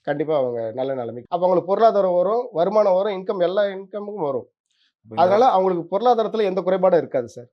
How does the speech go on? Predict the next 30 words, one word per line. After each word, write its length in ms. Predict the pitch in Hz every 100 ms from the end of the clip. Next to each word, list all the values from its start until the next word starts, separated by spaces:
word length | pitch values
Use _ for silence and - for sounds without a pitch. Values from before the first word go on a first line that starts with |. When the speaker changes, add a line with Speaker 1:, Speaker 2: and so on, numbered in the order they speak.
| _
Speaker 1:
பொருளாதாரம் 500 | 147 175 190 180 180
வந்துகிட்டே 300 | 147 156 170
இருக்கும். 320 | 147 127 120 _ _ _ _
அதனால 340 | 147 165 196 -
அவங்க 300 | 170 160 170
வந்து 280 | 170 190 269
அதை 280 | 185 156 156
வந்து 240 | 170 208
எப்படி 320 | 196 175 202
சேமிக்கணுமோ 520 | 190 190 196 180 175 196
அப்படி 200 | 151 143
சேமிக்கணும். 380 | 151 143 131
ஊதாரித்தனமா 520 | 135 175 175 170 165 170
செலவு 260 | 143 135
பண்ணா 160 | 127 185
அது 100 | 151
ஊதாரித்தனமா 520 | 127 123 117 120 117
தான் 140 | 117
போயிடும். 280 | - 107 104 _ _
Speaker 2:
அப்ப 180 | -
இந்த 140 | 110 107
வருஷத்துல 280 | 110 165 175
Speaker 1:
ஏன்னா 140 | 220
Speaker 2:
டாப்ல 160 | - 233
Speaker 1:
ரிஷப-, 360 | 156 220 208
Speaker 2:
இருக்க 180 | 170 160
ராசியில 480 | 147 143 143 151 208
ரிஷபமும் 260 | 156 147 190
Speaker 1:
ரிஷப 240 | - -
ராசி. 260 | 175 139